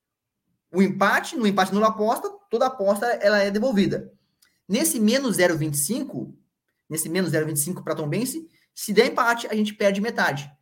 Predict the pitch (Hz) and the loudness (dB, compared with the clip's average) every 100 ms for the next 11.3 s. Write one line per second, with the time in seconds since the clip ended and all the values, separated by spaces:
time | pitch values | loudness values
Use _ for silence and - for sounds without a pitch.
0 | _ _ _ - 202 247 233 220 156 220 | _ _ _ -6 0 2 2 -2 -2 0
1 | 370 440 - 202 208 180 180 - 175 180 | 2 0 0 2 2 2 -4 -4 -4 -4
2 | 180 _ 156 156 190 190 220 165 170 196 | -8 _ -10 -4 -4 -2 -2 0 2 2
3 | 156 - _ _ _ - 135 131 131 107 | 0 -6 _ _ _ -8 -2 0 0 -2
4 | 117 - 120 117 113 107 _ _ _ - | -6 -6 -6 -6 -8 -14 _ _ _ -8
5 | 135 147 151 135 131 208 208 - - 214 | -6 -4 -2 0 0 -2 -2 -10 -12 -12
6 | 233 233 233 233 - _ _ - 233 269 | -4 -4 -4 -6 -10 _ _ -6 -4 -2
7 | 202 220 240 - 233 190 208 - 269 254 | -2 -2 -4 -6 -4 -2 -2 -4 -6 -6
8 | 247 247 254 _ _ _ - - 220 190 | -8 -10 -14 _ _ _ -12 -4 2 4
9 | 196 214 208 208 262 294 311 302 330 247 | 2 0 -2 -2 -6 -8 -8 -10 -8 -6
10 | 233 247 240 208 202 214 214 220 339 151 | -4 -4 -2 -2 0 -2 -2 -2 -4 -4
11 | 143 170 | -4 -8